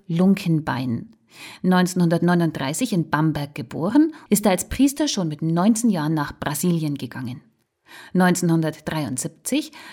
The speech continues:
wird er dort von einem indigenen Stamm aufgenommen, den Bororus.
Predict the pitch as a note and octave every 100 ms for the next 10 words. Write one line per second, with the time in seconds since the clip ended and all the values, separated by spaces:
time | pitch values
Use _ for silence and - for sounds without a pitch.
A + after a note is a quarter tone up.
0 | - F3+ E3+ E3+ G#3+ A3+ E3 E3 - A3
1 | G#3+ F3+ E3 - D#3 D#3+ D#3+ D#3 - E3+
2 | E3 D#3+ D3 - - - E3+ F3 D3+ D#3+
3 | D3+ D#3+ F3 D#3 C#3 C#3+ - -